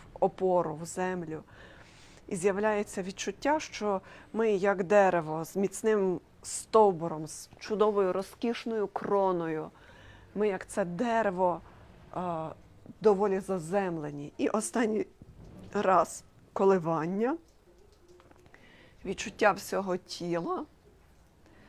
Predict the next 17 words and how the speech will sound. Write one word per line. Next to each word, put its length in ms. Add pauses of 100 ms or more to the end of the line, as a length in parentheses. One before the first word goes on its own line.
(500)
Я 200
пропоную 500
вам 180
просто 440
згадати 640 (320)
те, 220
яке 220
найбільше 540
подобалося. 880 (120)
Це 380
мій 400
вибір. 480 (520)
Похитування 720
зі 140
сторони 460
в 80
сторону. 640